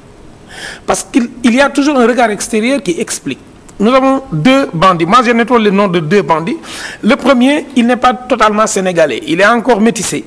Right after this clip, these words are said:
Parce qu'il s'appelle Gaetano Oliveira. Lui, c'est le petit gangster. Maintenant, le grand bans-,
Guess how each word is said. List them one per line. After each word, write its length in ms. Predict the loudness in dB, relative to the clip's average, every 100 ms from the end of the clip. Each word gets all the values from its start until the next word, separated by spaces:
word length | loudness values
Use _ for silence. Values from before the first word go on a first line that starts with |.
| -14 -20 -20 -6
Parce 200 | -4 -4
qu'il 640 | -2 2 2 2 -2 -6
s'appelle 380 | -2 0 0 0
Gaetano 600 | 2 2 2 0 2 -2 -6 -20 -2
Oliveira. 480 | 0 0 0 -2 -4 -12 -20 -20 -20 -20 -18 -16 -16 -20 -4
Lui, 380 | 0 2 2 -2
c'est 160 | -2 0
le 120 | 0
petit 240 | -2 -4 -2
gangster. 560 | -2 -4 -12 -12 -18 -20 -20 -20 -18 -18 -4
Maintenant, 380 | 0 4 4 2 2
le 160 | 2
grand 260 | 2 2 2
bans-, 360 | 2 0 -2